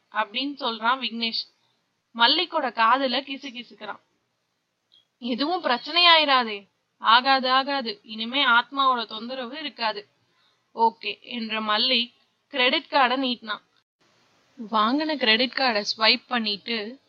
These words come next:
விக்னேஷ் அவனை அனுப்பி வச்சான். வழி அனுப்பி வச்சுட்டு வந்த அருண், "அந்த ஆத்மா யாரு பாஸ்? காதுல என்ன சொன்னீங்க?" அப்படின்னு கேக்குறான். "இன்னுமாடா தெரியல?" "தெரியல பாஸ்." "சொல்றேன்,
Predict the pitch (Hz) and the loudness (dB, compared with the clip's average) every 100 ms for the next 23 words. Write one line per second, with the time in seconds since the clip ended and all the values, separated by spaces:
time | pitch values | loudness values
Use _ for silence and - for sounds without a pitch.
0 | _ 240 240 262 247 262 247 226 202 254 | _ 0 0 4 2 4 2 0 2 0
1 | 214 220 226 208 - 262 - _ _ _ | 0 -4 -8 -10 -14 -16 -16 _ _ _
2 | _ _ _ _ _ 233 233 320 359 359 | _ _ _ _ _ 2 4 4 2 0
3 | 339 302 - - 247 240 226 220 208 220 | -4 -4 -6 -8 0 2 2 4 4 4
4 | 277 262 226 294 - _ - _ 226 240 | 2 2 0 -6 -14 _ -20 _ 0 8
5 | 214 254 403 415 302 220 233 294 214 202 | 10 8 6 -2 4 8 8 6 2 0
6 | 233 - _ _ - 233 294 392 349 269 | 0 -6 _ _ 6 6 8 4 2 2
7 | 330 320 277 269 247 247 247 - 226 214 | 2 -2 -2 -2 -4 -6 -10 -14 -10 -6
8 | 240 226 196 208 196 _ _ _ _ _ | -6 -8 -12 -16 -20 _ _ _ _ _
9 | _ 214 262 277 269 262 247 233 262 294 | _ -4 0 4 6 4 4 2 4 4
10 | 294 311 254 - _ _ _ 269 285 320 | 2 0 -4 -14 _ _ _ -4 0 0
11 | 302 240 233 233 - - _ _ _ _ | -2 -2 -2 -2 -8 -20 _ _ _ _
12 | _ _ - - - - - - - - | _ _ -20 -20 -20 -20 -20 -20 -20 -14
13 | - - 269 269 233 196 | -2 4 6 6 2 0